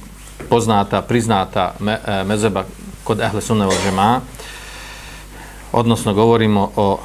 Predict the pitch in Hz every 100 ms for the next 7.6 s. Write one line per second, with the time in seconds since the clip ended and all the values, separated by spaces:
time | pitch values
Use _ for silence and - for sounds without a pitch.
0 | - 107 101 117 113 - 95 95 107 123
1 | 127 156 - - - - - - - 120
2 | 110 110 - - - - - - - -
3 | 120 117 120 120 117 104 90 110 120 107
4 | 104 - 104 - 110 104 101 - 110 98
5 | 95 - - - - - - - - 104
6 | 101 104 110 110 120 107 95 - 113 98
7 | 95 101 92 101 117